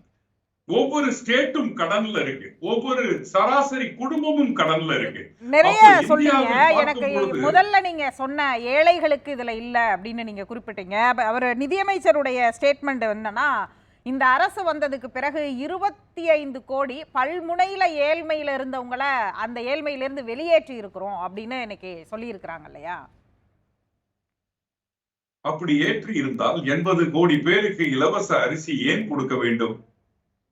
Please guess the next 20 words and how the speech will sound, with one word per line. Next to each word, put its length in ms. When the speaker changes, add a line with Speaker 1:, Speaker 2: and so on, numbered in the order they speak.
Speaker 1:
கேள்வி 440
வருது 160
இல்லையா? 380
இப்போ 560
க-, 80
இன்னொன்னையும் 1040
ஸ்டேட்மெண்ட்ல 540
படித்தார்கள், 560
நானும் 320
பார்த்தேன். 520
இரண்டு 500
புள்ளி 440
ஏழு 240
லட்சம் 580
கோடி 400
நாங்கள் 380
மிச்சப்படுத்தி 640
விட்டோம் 600
டைரக்ட் 400
டிரான்ஸ்ஃபர்னால 720